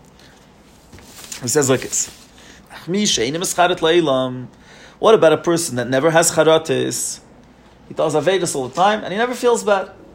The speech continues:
Never, never, never, never, never, never one day, "Oh, I feel bad about what I'm doing. I wish I could do tshuva. I wish I could change my ways."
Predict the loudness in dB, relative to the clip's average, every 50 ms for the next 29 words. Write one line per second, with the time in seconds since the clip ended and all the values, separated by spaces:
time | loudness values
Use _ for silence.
0 | -20 -20 -20 -20 -20 -20 -20 _ -20 -6 0 2 2 4 2 0 2 4 4 4
1 | 4 4 4 4 4 4 4 4 4 2 0 -2 -2 -2 0 4 4 4 4 2
2 | -2 0 2 2 4 6 6 4 4 2 -2 -10 -18 -20 -20 -20 -20 -20 -20 _
3 | -18 -2 -2 0 2 4 2 2 2 0 -4 -2 2 2 2 2 4 4 4 4
4 | 4 2 0 0 2 2 2 2 0 0 -2 -2 -2 -4 -2 -2 -4 -2 2 4
5 | 4 4 4 4 4 2 2 4 6 6 6 6 6 4 4 4 2 -2 -8 -10
6 | -6 -2 -2 0 4 4 4 4 4 2 0 -2 -2 -2 -4 -4 -4 -4 -4 -2
7 | -2 -2 -2 -2 -4 -4 -4 -6 -6 -6 -6 -6 -4 -4 -2 0 0 0 0 -2
8 | -2 -4 -6 -8 -8 -8 -6 -6 -6 -6 -8 -10 -10 -10 -10 -12 -12 -12 -14 -14